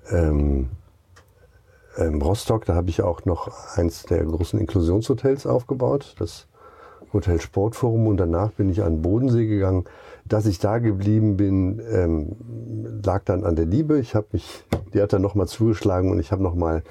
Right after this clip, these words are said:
geheiratet und dann bin ich auch da geblieben. Und dazu kommt, dass es ja auch keine Strafe ist, da zu leben am Bodensee.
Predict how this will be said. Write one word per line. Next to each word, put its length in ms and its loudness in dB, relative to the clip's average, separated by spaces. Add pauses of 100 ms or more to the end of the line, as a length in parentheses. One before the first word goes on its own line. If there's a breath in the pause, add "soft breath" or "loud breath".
(220 loud breath)
geheiratet 680 0
und 140 0
dann 160 2
bin 120 0
ich 140 -2
auch 140 -4
da 160 0
geblieben. 480 2 (720 loud breath)
Und 400 -2
dazu 380 0
kommt, 260 0
dass 140 2
es 120 -4
ja 100 2
auch 100 -4
keine 220 2
Strafe 380 -4
ist, 200 -4
da 100 -2
zu 160 -2
leben 300 0
am 100 0
Bodensee. 460 -4